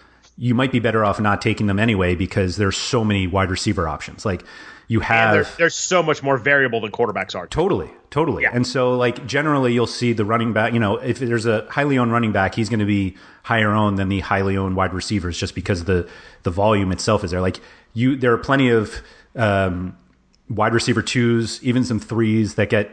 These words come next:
Speaker 1: ownership because they're reasonably, they're reasonable plays, but, like,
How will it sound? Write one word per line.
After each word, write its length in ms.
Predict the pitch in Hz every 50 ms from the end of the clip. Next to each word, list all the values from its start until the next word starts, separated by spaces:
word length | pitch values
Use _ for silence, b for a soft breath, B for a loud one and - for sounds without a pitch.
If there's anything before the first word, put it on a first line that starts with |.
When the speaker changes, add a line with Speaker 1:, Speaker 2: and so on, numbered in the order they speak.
| - _ _ _ - -
Speaker 1:
ownership 600 | 127 131 131 117 98 - - 87 87 87 - - B B B B B B
because 600 | - 110 - - 107 101 95 85 - - - _ -
they're 140 | - 110 104
reasonably, 720 | 98 110 127 120 113 110 107 95 117 113 107 104 101 - - _ -
they're 120 | 123 120 117
reasonable 380 | 117 120 120 120 110 107 101
plays, 280 | - - 127 110 98 87
but, 60 | 110
like, 220 | 101 98 92 -